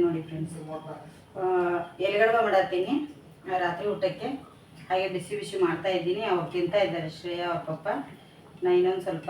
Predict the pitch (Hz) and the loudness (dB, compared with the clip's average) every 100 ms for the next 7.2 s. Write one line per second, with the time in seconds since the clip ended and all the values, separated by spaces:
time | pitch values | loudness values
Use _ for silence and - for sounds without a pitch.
0 | 180 339 349 208 - - - - - 370 | 0 2 0 -4 -10 -20 -20 -18 -6 -2
1 | 370 349 175 - 359 165 156 - 160 151 | 0 0 -2 0 2 2 -2 -4 -2 -2
2 | 277 - - - - - - - - - | -2 -6 -12 -20 -20 -20 -20 -20 -20 -20
3 | - 170 165 165 175 277 302 - - - | -18 -10 -4 -2 0 0 0 -6 -18 -20
4 | - - - - - - - - - - | -20 -20 -20 -20 -20 -20 -20 -20 -20 -20
5 | - - 403 190 185 185 180 180 180 220 | -20 -8 0 4 6 6 6 4 0 -2
6 | 453 208 196 185 175 175 233 339 - 381 | 0 2 2 2 0 -2 0 -2 -2 -4
7 | - 370 | 0 4